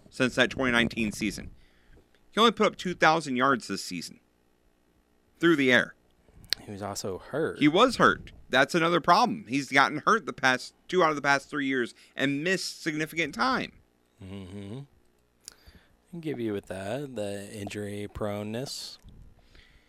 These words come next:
Speaker 1: I think it's time to look at Dak as what he is. He's a good quarterback. And you're right, there are a lot of teams that would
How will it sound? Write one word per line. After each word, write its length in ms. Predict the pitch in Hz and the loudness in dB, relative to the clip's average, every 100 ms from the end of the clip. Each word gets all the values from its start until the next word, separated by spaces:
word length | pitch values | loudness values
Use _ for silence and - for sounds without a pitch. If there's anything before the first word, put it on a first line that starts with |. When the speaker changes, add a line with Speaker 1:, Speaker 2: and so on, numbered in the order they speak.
| _ _ _ _ _ _ _ _ _ _ - | _ _ _ _ _ _ _ _ _ _ 2
Speaker 1:
I 100 | 117 | 2
think 380 | - 135 147 190 | 2 0 0 0
it's 160 | 175 | -2
time 420 | - 127 113 123 139 | -2 2 2 2 -2
to 160 | - | -4
look 320 | 104 92 98 - | -4 0 0 0
at 200 | 151 85 | -2 4
Dak 280 | 98 90 | 4 2
as 200 | 110 107 | -2 -8
what 220 | 90 92 - | -6 -8 -8
he 200 | - - | -12 -10
is. 420 | 104 - - - - - _ _ _ _ | -10 -12 -14 -18 -20 -20 _ _ _ _
He's 240 | - 196 190 | -8 -4 -2
a 120 | 170 | -2
good 280 | 127 151 131 | 0 -2 -2
quarterback. 440 | 139 127 101 90 | -4 -2 -2 -2
And 100 | 120 | -4
you're 80 | 147 | 0
right, 180 | 160 - | 0 2
there 100 | 131 | 4
are 120 | 135 113 | 6 4
a 60 | |
lot 320 | 101 110 139 196 | 0 -2 0 0
of 160 | 190 | -2
teams 720 | - 214 160 101 - - - - _ _ _ _ _ _ _ _ _ _ _ _ _ 95 | -4 -2 -2 -6 -12 -16 -16 -20 _ _ _ _ _ _ _ _ _ _ _ _ _ -16
that 400 | 90 117 123 - _ _ _ _ _ - | -4 0 0 -2 _ _ _ _ _ -20
would 680 | 92 113 123 127 123 113 | -12 -4 2 4 4 2